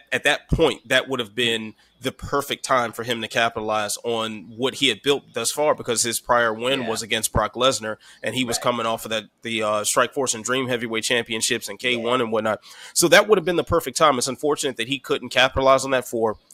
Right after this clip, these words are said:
Speaker 1: obvious, um, testosterone-related reasons. Um, he's Alistair Overeem's got a weird legacy because he
Speaker 2: Yes.
Speaker 1: was definitely one of,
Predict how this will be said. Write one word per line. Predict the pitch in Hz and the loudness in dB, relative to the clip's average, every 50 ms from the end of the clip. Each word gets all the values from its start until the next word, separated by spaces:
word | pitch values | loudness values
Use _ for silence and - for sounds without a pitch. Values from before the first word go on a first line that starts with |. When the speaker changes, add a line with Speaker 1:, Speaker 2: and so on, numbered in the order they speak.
| _ _ _ - | _ _ _ 2
Speaker 1:
obvious, | 107 120 123 113 127 120 104 104 - - - - | 4 4 4 4 2 0 0 2 0 -2 -2 -2
um, | 113 113 110 110 104 107 104 98 90 _ | -2 -2 0 -2 -2 -4 -8 -14 -14 _
testosterone-related | - 131 120 - - 123 127 123 - - 131 123 123 123 120 123 120 92 113 120 117 120 123 117 123 - | -4 0 0 2 2 2 2 2 0 0 0 2 2 2 0 -2 -6 -6 -6 -2 0 0 2 0 -2 -4
reasons. | 104 117 127 135 131 156 156 165 175 - - - - - - - - - - _ _ _ | -2 -2 -2 -2 -2 -2 -6 -4 -4 -6 -6 -6 -12 -20 -20 -20 -20 -20 -20 _ _ _
Um, | 120 135 135 131 135 127 _ _ - - | 2 2 2 2 -2 -8 _ _ -12 -8
he's | - - 196 240 294 - - - - - 208 180 _ _ _ _ _ - | -4 -2 0 2 2 2 0 -4 -4 -8 -18 -20 _ _ _ _ _ 2
Alistair | 233 294 294 - 277 214 | 2 2 2 0 0 -2
Overeem's | 185 190 185 151 139 - | 0 0 -2 -2 2 2
got | 147 131 | 4 4
a | 123 | 4
weird | 113 117 120 117 101 | 2 0 -2 -2 -2
legacy | 107 113 110 101 101 - - 104 107 92 - 127 | -2 -6 -6 -4 -6 -6 -6 -6 -8 -10 -12 -16
because | 117 - 131 123 - 170 147 135 - | -10 -10 -10 -4 -2 -2 0 0 -2
he | - - 160 | -2 -2 -6
Speaker 2:
Yes. | 165 147 127 | -6 -6 -4
Speaker 1:
was | 131 147 151 156 147 - - | 2 4 4 4 4 2 -2
definitely | 113 - 143 147 180 - - 185 170 135 120 117 | -2 -2 -2 -2 -2 -2 -4 -4 -4 -4 -2 0
one | 117 120 131 131 127 | 2 2 2 2 2
of, | - 104 117 117 113 113 104 101 - | 2 4 4 4 4 2 -2 -6 -14